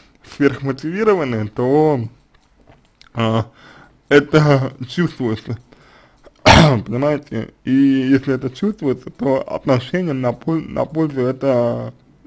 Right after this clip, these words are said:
не идет, к сожалению. Так что я надеюсь, что вы для себя, э, данный аспект обязательно учтете, ну, в буд-, в будущем.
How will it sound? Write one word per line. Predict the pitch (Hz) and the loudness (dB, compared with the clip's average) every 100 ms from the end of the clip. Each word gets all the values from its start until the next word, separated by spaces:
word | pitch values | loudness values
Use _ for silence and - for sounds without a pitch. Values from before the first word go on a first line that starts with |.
| - | -10
не | 127 131 135 | -6 -2 0
идет, | 135 135 104 - _ _ _ _ | 0 0 -2 -8 _ _ _ _
к | - | -8
сожалению. | 123 110 117 113 113 - - _ _ _ _ _ _ _ _ _ _ _ _ _ | -6 -4 -4 -4 -6 -12 -20 _ _ _ _ _ _ _ _ _ _ _ _ _
Так | 135 123 | -2 -2
что | - - - 160 156 156 151 143 - | -4 -12 0 2 4 4 0 -4 -6
я | 143 175 | -4 0
надеюсь, | 180 139 147 175 - | -2 0 0 -2 -6
что | - - 147 135 | -16 -4 -2 0
вы | 151 | -2
для | 156 147 139 - | -2 -4 -6 -4
себя, | 131 139 151 170 156 - _ - _ _ _ - | -2 2 4 4 2 -8 _ -20 _ _ _ -8
э, | 131 131 135 135 | 0 2 4 4
данный | 131 147 156 139 131 | 4 4 4 2 0
аспект | 127 - 151 151 - | -4 -4 -2 -2 -2
обязательно | 127 120 120 143 143 143 127 120 - | -2 -2 0 -2 -2 -6 -4 -4 -4
учтете, | 127 - - 120 110 - - _ _ | -10 -8 -4 -4 -4 -14 -18 _ _
ну, | 139 131 120 | -2 0 0
в | 107 - | -4 -10
буд-, | 110 120 139 117 | -8 -2 -2 -2
в | 104 120 | -4 -6
будущем. | 131 139 123 101 - - - | -2 0 0 -4 -10 -16 -18